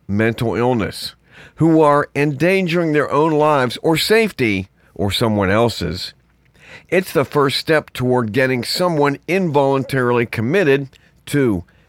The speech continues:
a psychiatric hospital.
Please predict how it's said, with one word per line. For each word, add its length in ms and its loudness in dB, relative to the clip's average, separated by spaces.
a 80 -8
psychiatric 920 -2
hospital. 720 -2